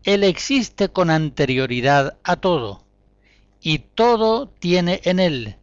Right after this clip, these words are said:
su consistencia. Él es también la cabeza del cuerpo, de la Iglesia.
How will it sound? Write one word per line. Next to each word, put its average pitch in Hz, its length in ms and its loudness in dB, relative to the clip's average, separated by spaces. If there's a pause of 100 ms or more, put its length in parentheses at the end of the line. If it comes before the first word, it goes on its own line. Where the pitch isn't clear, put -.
su - 300 -4
consistencia. 123 1200 -6 (1040)
Él 143 420 -2
es 196 320 0
también 208 680 0 (140)
la 139 220 -4
cabeza 180 460 0
del 165 180 -2
cuerpo, - 560 -2 (180)
de 127 160 -6
la 147 60 -2
Iglesia. 160 680 -4